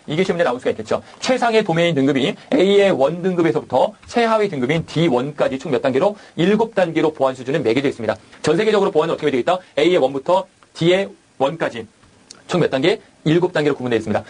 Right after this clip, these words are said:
자, 어떻게 일곱 단계냐? 이렇게 일곱 단계죠. A의 원부터 비쓰리, 비투, 비원, 씨투, 씨원, 디원.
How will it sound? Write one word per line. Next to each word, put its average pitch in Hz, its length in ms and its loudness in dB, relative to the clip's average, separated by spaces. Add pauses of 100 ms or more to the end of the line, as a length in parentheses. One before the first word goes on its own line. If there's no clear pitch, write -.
자, 151 80 2
어떻게 262 220 0
일곱 202 160 0
단계냐? 190 300 2
이렇게 170 180 0
일곱 170 140 0
단계죠. 147 400 -2 (200)
A의 214 360 2
원부터 175 580 0 (220)
비쓰리, 208 380 2
비투, 175 320 -2
비원, 147 360 0 (140)
씨투, - 340 -2
씨원, 214 460 0
디원. 139 340 -2